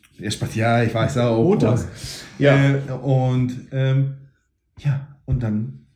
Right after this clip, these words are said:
Speaker 1: und dann sind die Leute gefragt. Und was passiert dann? Nämlich sehr wenig.
Speaker 2: Nee, das war ja diesmal, das ist jetzt auch kein Geheimnis gewesen, ne? Also, dass die, äh, Gewerkschaften, es ist ja zu einem Zeitpunkt in einem massiven Ansatz schon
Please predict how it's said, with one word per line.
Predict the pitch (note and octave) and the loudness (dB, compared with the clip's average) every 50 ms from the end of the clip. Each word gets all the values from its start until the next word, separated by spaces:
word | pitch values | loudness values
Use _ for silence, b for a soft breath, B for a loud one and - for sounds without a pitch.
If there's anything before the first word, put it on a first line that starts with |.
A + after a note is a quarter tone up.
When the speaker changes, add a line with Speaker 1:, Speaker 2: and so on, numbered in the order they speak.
| _ _ _ | _ _ _
Speaker 1:
und | D3 D#3 D3 - | -2 -2 0 -2
dann | G2+ F#2 F#2 C3 F#3+ - - - - - - | -4 -4 -4 -4 -4 -4 -6 -10 -14 -10 -6
sind | A#2+ A2 G2 G2 | -4 -2 -2 0
die | C#3+ | 0
Leute | G3+ G#3 F3+ D3 G#2+ | 0 -2 -2 -4 -4
gefragt. | F#2+ G2 F#2+ - G#2 F#2+ F#2+ - | -6 -8 -10 -10 -10 -10 -10 -8
Und | - B2+ | -8 -8
was | A#2 G#2 - | -8 -6 -8
passiert | - G2+ - G2 F#2 - | -8 -10 -10 -10 -12 -10
dann? | E2 F2+ A#2 C#3 C#3 - - - _ _ _ | -8 -8 -8 -8 -8 -10 -16 -20 _ _ _
Nämlich | - G2 F#2+ F#2+ A2 C3+ D#3+ - - - - _ _ _ _ _ _ _ _ _ | -8 -4 -2 -2 0 -2 -2 -4 -6 -14 -20 _ _ _ _ _ _ _ _ _
sehr | _ - G3+ C4+ | _ -6 -4 0
wenig. | D#4+ D#4+ C4 - - - - - - - _ _ _ _ _ B B B B B B B B B B _ - | 2 2 2 2 0 -2 -6 -10 -18 -20 _ _ _ _ _ B B B B B B B B B B _ 0
Speaker 2:
Nee, | C3+ C3+ C#3 C3 | 2 4 4 2
das | A#2 - - | 2 0 0
war | C3 B2 B2+ | 0 2 2
ja | C3 | 2
diesmal, | A#2 B2 B2+ - C#3 - | 0 0 -2 -2 -4 -2
das | G#2+ A2+ A#2 | -2 -2 0
ist | C3+ B2+ | 0 0
jetzt | A#2+ - - | 0 -2 -4
auch | A2 - | -4 -4
kein | - A#2 A2+ | -4 -2 0
Geheimnis | A2 G#2+ A2 A#2 A#2+ A2 - | 0 0 0 0 -2 -4 -4
gewesen, | - G#2 G2+ G2 G2+ F#2+ | -4 -2 -2 -2 -2 -2
ne? | - D#3+ F#3 - | -4 -4 -4 -4
Also, | - A2+ A2+ G#2 | -6 -6 -4 -4
dass | G#2 A2 - - | -4 -4 -6 -6
die, | - A2 G#2+ G#2+ A2 G#2+ - | -4 -2 0 0 0 -2 -2
äh, | - G#2+ G#2 G#2 G2+ | -2 -2 -2 -2 -2
Gewerkschaften, | - G#2 G#2 A2 A2+ A2+ - A#2+ A2 - B2 A2 A2 - - - - - | -2 0 0 0 0 0 -4 -6 -4 -4 -2 -2 -2 -4 -6 -12 -10 -8
es | - C3+ - - - - C#3 - - - | -8 -8 -8 -12 -14 -16 -16 -16 -10 -6
ist | B2 B2 - C3+ | -6 -2 0 0
ja | B2+ | 0
zu | - - - | 0 -2 -4
einem | C#2+ G#2 G#2 G#2 G#2 | -4 -4 -4 -6 -4
Zeitpunkt | - B2 A#2+ C#3+ D#3 - - C#3+ C3+ C3+ C3+ C3+ - - - - _ _ _ _ _ _ _ _ | -2 0 0 0 0 -2 -2 0 2 2 2 0 -2 -6 -12 -18 _ _ _ _ _ _ _ _
in | - A2 - | -6 -6 -4
einem | - G#2 G#2+ A2 G#2+ G#2+ G2+ - - b b b b b b b b b b b b - | -2 -2 0 0 0 0 -2 -4 -8 b b b b b b b b b b b b -4
massiven | - G#2+ A2 - - D3+ D#3 D#3+ D3 C3+ | -2 -2 -2 -2 -2 -2 -2 0 0 -2
Ansatz | C#3 - C3+ C3+ C3 B2+ - - - | -2 -2 0 0 0 0 -2 -6 -4
schon | - B2 A#2+ A#2+ A#2+ A#2 - | -4 -4 -4 -4 -6 -8 -10